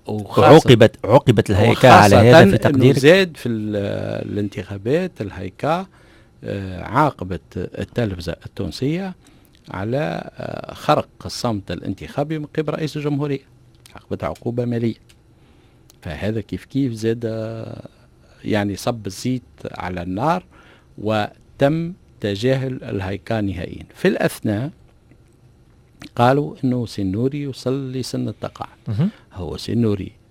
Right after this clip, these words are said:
Speaker 1: تقاعد، المهمة متاعه في ال-، الهيكا ما هيش مربوطة بالتقاعد نهائيًا،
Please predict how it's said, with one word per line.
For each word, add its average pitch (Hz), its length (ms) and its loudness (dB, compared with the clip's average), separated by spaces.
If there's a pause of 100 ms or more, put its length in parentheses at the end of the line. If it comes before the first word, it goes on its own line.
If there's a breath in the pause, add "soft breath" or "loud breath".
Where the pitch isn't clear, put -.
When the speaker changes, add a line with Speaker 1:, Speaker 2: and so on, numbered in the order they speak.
(300)
Speaker 1:
تقاعد، 104 500 -4 (100)
المهمة 98 640 -4
متاعه 80 360 -4
في - 140 -18
ال-، 85 280 -16 (160)
الهيكا 90 380 -10
ما 196 100 -10 (260)
هيش 151 220 -6
مربوطة 143 360 -8
بالتقاعد 139 440 -8
نهائيًا، 135 440 -8